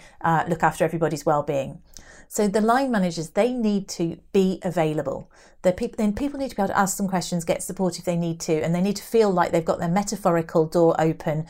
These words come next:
If that's Skype or whatever it is, just not being completely unavailable, that doesn't help people. So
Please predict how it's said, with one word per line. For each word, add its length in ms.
If 140
that's 300
Skype 340
or 60
whatever 340
it 80
is, 160
just 220
not 200
being 340
completely 640
unavailable, 520
that 200
doesn't 240
help 220
people. 200
So 260